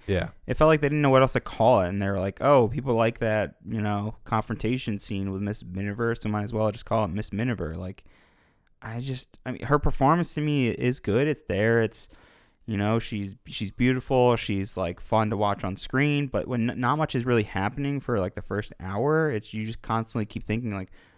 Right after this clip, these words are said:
Speaker 2: "What is this movie? Why am
Speaker 1: Yeah.
Speaker 2: I watching it? Like, what, where is this movie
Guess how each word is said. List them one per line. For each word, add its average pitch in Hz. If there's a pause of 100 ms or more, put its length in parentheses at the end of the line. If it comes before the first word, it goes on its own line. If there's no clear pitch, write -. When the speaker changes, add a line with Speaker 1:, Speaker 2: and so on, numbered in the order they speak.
(160)
Speaker 2:
"What 107
is 117
this 120
movie? 123
Why 101
am 110
Speaker 1:
Yeah. 110
Speaker 2:
I 101
watching 110
it? 120
Like, 95
what, 107 (520)
where 113
is 139
this 127
movie 120